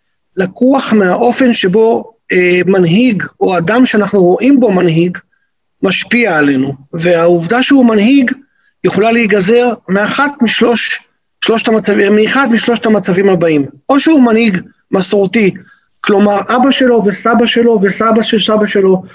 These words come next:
גם הם היו מנהיגים, וזה עבר אליו בירושה, למשל כמו שאנחנו מכירים בתקופות היותר מוקדמות באפריקה, אה, תחת נניח המשטר הקולוניאלי. יש לנו גם מנהיגות אחרת, שהיא, אה, מנהיגות כריזמטית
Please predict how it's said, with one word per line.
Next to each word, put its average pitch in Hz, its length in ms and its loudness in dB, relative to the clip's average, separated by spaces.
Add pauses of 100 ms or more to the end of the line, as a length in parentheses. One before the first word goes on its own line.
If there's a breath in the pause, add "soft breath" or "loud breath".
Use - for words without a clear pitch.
(200 loud breath)
גם 190 160 2
הם 233 120 2
היו 220 240 2
מנהיגים, 208 600 2 (440)
וזה 180 240 0
עבר 202 220 0
אליו 190 180 0
בירושה, 185 560 0 (200)
למשל 185 380 0
כמו 214 140 0
שאנחנו 208 280 -2
מכירים 190 340 -2
בתקופות 185 480 -2 (500 loud breath)
היותר 165 220 0
מוקדמות 175 460 2
באפריקה, 175 600 -2 (280)
אה, 151 300 0 (100)
תחת 180 240 -6
נניח 165 420 0
המשטר 156 300 -2
הקולוניאלי. 165 720 0 (600 soft breath)
יש 226 200 0
לנו 294 200 2
גם 254 160 2
מנהיגות 226 400 0
אחרת, 220 500 -2 (680)
שהיא, 208 460 2
אה, 185 240 2
מנהיגות 180 360 2
כריזמטית 180 880 -2